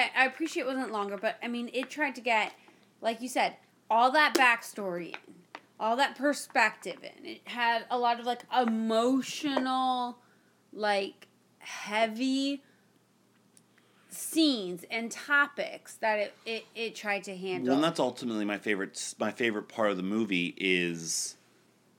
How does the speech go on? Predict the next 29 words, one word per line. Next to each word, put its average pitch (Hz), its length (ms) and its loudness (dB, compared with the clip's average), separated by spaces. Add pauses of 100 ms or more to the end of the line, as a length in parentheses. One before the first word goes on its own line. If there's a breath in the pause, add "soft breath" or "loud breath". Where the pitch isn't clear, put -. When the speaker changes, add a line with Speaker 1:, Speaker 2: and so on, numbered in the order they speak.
(120)
Speaker 2:
it, 101 260 2 (1200)
it 107 280 2
handles 104 760 0
the 85 800 -4 (1000)
Speaker 1:
What, 208 360 -4
what 196 220 -2
would 185 200 -6
you 175 120 -6
do? 185 480 -4
Speaker 2:
What 135 160 6
would 127 120 4
you 135 60 4
do? 151 80 4
Speaker 1:
Like 139 60 4
Speaker 2:
Because 135 260 0
a 123 40 4
lot 123 220 8
of 127 60 0
those 113 220 2
movies, 120 680 4
you 127 120 2
know, - 80 -2
like 117 200 2
Back 170 260 8
to - 60 -16
the 113 60 -8
Future, 101 580 2 (600 soft breath)
you 127 160 2
know, 92 340 2